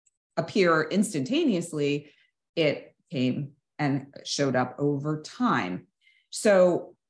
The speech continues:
you know, in this world of instant gratification, of popping a pill and, you know, then you feel better,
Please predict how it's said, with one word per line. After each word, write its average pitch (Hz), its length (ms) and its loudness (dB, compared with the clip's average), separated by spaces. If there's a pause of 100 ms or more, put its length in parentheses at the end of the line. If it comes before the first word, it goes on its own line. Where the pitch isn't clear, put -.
(120)
you 185 180 2
know, 180 80 -4
in 233 220 6
this 247 200 4
world 165 380 0
of - 180 -8
instant 156 360 -4
gratification, 139 880 -4
of 131 300 -4
popping 143 420 -4
a 135 60 -4
pill 131 600 -4
and, 131 560 0
you 147 140 -4
know, 131 300 -6
then 139 260 -4
you 131 320 -8 (120)
feel 151 400 0
better, 131 680 -2